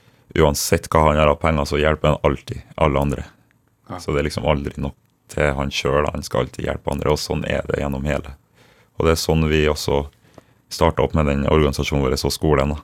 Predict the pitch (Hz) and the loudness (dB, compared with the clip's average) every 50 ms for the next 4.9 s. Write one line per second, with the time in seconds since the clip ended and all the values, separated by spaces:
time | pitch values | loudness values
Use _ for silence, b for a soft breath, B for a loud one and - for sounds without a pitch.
0 | _ - 110 110 110 - - - - 95 87 76 73 73 73 71 73 78 - - | _ -2 0 2 4 4 2 2 2 2 2 2 2 2 0 -2 -4 -8 -8 -2
1 | - 85 80 71 73 69 65 - 80 76 67 - 78 76 78 - _ - - - | 2 4 4 4 2 0 -2 2 2 2 2 2 -2 -6 -8 -8 _ -14 -14 -14
2 | 82 b b b b b b b b b b b b _ - - 80 80 78 76 | -14 b b b b b b b b b b b b _ -8 -4 -2 0 0 0
3 | 73 - - - - - - 80 76 69 71 76 76 - 71 76 71 - - - | -2 -2 -4 -8 -6 0 2 4 4 4 4 2 0 0 -2 -2 -2 -2 -4 -4
4 | - - 80 76 69 69 - - 71 71 71 71 71 71 67 67 73 | -2 0 0 2 2 0 0 0 0 0 2 0 0 0 0 -2 -4